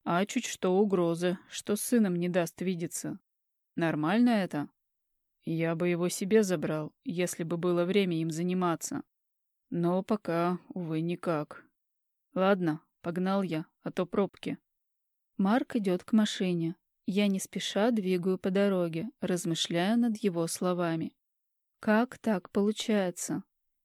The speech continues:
Ведь наверняка они любили друг друга, когда женились. По крайней мере, верили, что любят. И всего за четыре года их отношения скатились на такое дно, что разойтись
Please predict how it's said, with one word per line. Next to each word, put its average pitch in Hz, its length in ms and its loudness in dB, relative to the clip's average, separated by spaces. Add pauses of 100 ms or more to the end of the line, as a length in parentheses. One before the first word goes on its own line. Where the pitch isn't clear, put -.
Ведь 202 220 0
наверняка 202 640 2
они 233 240 4
любили 214 460 2
друг 180 300 0
друга, 185 440 0 (220)
когда 190 340 0
женились. 185 640 0 (540)
По 208 100 -2
крайней 220 400 2
мере, 247 340 2
верили, 185 520 0
что - 260 -2
любят. 190 540 -2 (500)
И 175 140 -6
всего 196 460 0
за 190 140 0
четыре 208 520 0
года 196 340 4
их - 380 -2
отношения 190 760 2
скатились 214 800 -2
на 226 100 0
такое 180 500 0
дно, 185 380 0 (220)
что - 260 -4
разойтись 180 720 -2